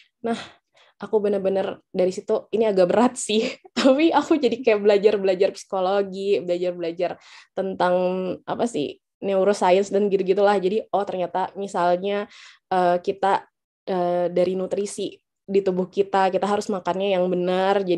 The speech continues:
biar nggak mut-mutan, nggak gampang moodnya jadi lebih baik gitu misalnya. Atau akhirnya kita juga jalan-jalan kaki, itu lumayan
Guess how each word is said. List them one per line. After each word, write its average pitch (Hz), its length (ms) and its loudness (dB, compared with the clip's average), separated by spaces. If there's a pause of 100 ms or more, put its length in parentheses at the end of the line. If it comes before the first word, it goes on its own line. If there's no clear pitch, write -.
biar 190 240 4
nggak 185 160 -2
mut-mutan, 196 720 -2
nggak 185 240 -2
gampang 190 480 -6 (240)
moodnya 226 480 4
jadi 190 320 4
lebih 190 240 0
baik 180 400 2
gitu 165 160 -10
misalnya. 160 480 -6 (400)
Atau 180 320 0
akhirnya 190 320 0
kita 208 240 -2
juga 180 240 0
jalan-jalan 175 720 0
kaki, 180 560 -2
itu 226 320 4
lumayan 196 560 0